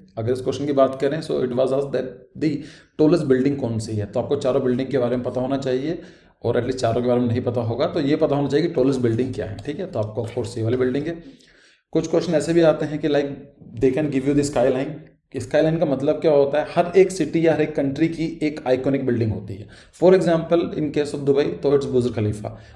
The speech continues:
आगरा की बात करेंगे तो ताजमहल है। बात यह है कि अगर ऐसे question आप check करेंगे तो like the image given below is an oceanarium designed by the architect Feliz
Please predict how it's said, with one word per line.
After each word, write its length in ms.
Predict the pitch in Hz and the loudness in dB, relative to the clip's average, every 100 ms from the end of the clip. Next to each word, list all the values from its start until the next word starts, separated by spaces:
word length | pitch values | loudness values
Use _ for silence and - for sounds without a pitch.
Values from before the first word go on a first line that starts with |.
| - | -2
आगरा 280 | 123 139 180 | 2 4 6
की 100 | 190 | 8
बात 260 | 180 175 - | 8 6 4
करेंगे 280 | 170 175 | 0 0
तो 60 | 170 | 0
ताजमहल 460 | 131 120 120 104 - | 0 0 0 -2 -2
है। 120 | - _ _ 107 | -10 _ _ 0
बात 280 | 135 156 | 4 4
यह 140 | 175 160 | 4 2
है 140 | 160 | 0
कि 140 | 170 175 | -2 0
अगर 160 | 156 | 2
ऐसे 200 | 147 170 | 0 -2
question 220 | 160 147 | -4 -2
आप 80 | 156 | -2
check 220 | 156 147 | 0 0
करेंगे 320 | 165 143 139 156 | 2 2 2 -2
तो 480 | - 131 131 127 | -6 -2 0 2
like 440 | 123 127 127 - 123 | 4 2 0 -6 0
the 120 | 123 | 2
image 180 | 131 123 | 2 0
given 220 | 127 135 - | 0 0 4
below 260 | 135 120 | 4 4
is 140 | 131 139 | 2 2
an 120 | 147 151 - | 2 0 0
oceanarium 680 | 151 - 185 147 143 151 131 | 0 2 2 4 4 4 4
designed 420 | 110 123 120 147 | 2 2 2 0
by 120 | 139 139 | 0 0
the 100 | - | 0
architect 920 | 117 - 156 147 151 - - - - | -4 -4 -4 -2 -4 -6 -20 -16 -2
Feliz 240 | 143 156 | 0 0